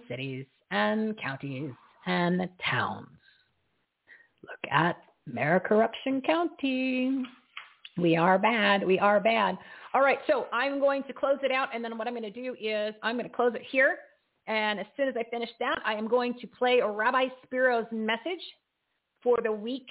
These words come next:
uh, Holy Week, for Good Friday, for Passover, for Easter Sunday. And then I will end the show. I will end the show.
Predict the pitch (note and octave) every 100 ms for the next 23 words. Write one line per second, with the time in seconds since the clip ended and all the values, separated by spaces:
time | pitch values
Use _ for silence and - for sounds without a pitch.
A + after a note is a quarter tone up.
0 | - - A3 G3 G3 G3 F3+ - C4+ C4
1 | B3+ D4+ D#4+ _ _ _ G3+ F#3+ F#3+ G#3+
2 | - - A3+ A#3+ D4 - G#3+ G#3 G3 F#3+
3 | F#3+ - _ _ - - B3 B3 B3 C4
4 | C4 - D#3+ G#3+ G#3+ - E3+ - G#3+ A3+
5 | A#3 A#3+ - _ _ _ _ _ _ _
6 | _ _ _ G3+ F#3+ F#3+ G3 F#3+ G3+ G#3
7 | G#3+ F#3+ G3 G3 F#3 G3 F#3+ F#3 F#3 _
8 | _ _ _ _ _ _ G#3+ G#3 F#3 A3+
9 | F3+ - _ _ _ - F#3+ F#3 G3 G3
10 | G3 G3+ - F3 F3 F3 F#3 - A3+ G3+